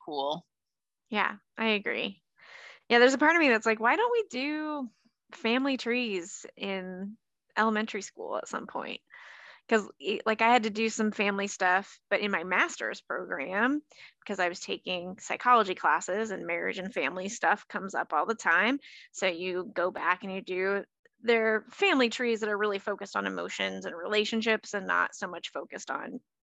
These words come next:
Speaker 2: just blood. But, um, it was still, like, I learned some really interesting things about, like, my grandma and her family that I had never, you know, I never even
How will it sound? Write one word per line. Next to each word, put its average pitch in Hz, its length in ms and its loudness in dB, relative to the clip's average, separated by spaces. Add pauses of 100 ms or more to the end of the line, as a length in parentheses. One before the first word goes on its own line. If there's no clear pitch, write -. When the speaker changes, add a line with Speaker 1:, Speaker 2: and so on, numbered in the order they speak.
(160)
Speaker 2:
just - 260 -6 (500)
blood. 190 280 -8 (1000)
But, 220 300 6 (400)
um, 196 580 6 (800)
it 233 80 6
was 226 140 0
still, 294 200 6
like, 220 160 6
I 202 80 4
learned 220 260 0
some 226 160 -4
really 214 240 0
interesting 226 360 -4
things 208 220 -6
about, 196 200 2
like, 196 180 0
my 190 160 -4 (420)
grandma 240 580 4
and 202 140 0
her 233 220 0
family 359 460 -6
that 226 120 6
I 226 80 2
had 285 140 0
never, 381 720 0 (380)
you 302 100 -4
know, 311 80 0
I 294 80 4
never 320 220 0
even 311 260 -4